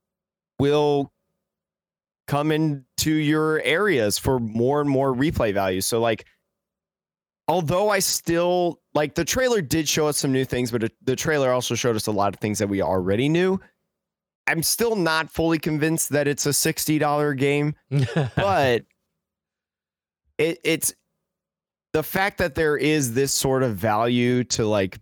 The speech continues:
Speaker 1: be able to convince me to play it again. That is very nice. That is very nice. I enjoy that. That makes me feel better if I were to spend sixty dollars on this game. But again, there's still, like, a month,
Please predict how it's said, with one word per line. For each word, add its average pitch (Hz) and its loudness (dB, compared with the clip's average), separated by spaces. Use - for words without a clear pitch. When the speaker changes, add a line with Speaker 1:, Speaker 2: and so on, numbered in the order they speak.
Speaker 1:
be 110 0
able 110 0
to 107 0
convince 101 -2
me 107 0
to 101 0
play 101 0
it 98 0
again. 98 0
That 143 -2
is 131 0
very 110 0
nice. - -4
That 113 2
is 120 0
very 110 0
nice. 104 -2
I 110 0
enjoy 110 0
that. 95 0
That 101 -2
makes 104 -4
me 110 0
feel 104 0
better 98 0
if 117 -2
I 101 0
were 98 0
to 101 0
spend 95 -2
sixty - -4
dollars 92 0
on 95 0
this 92 -2
game. 90 -2
But 92 0
again, 196 0
there's 165 0
still, 196 0
like, 160 0
a 135 0
month, 113 -4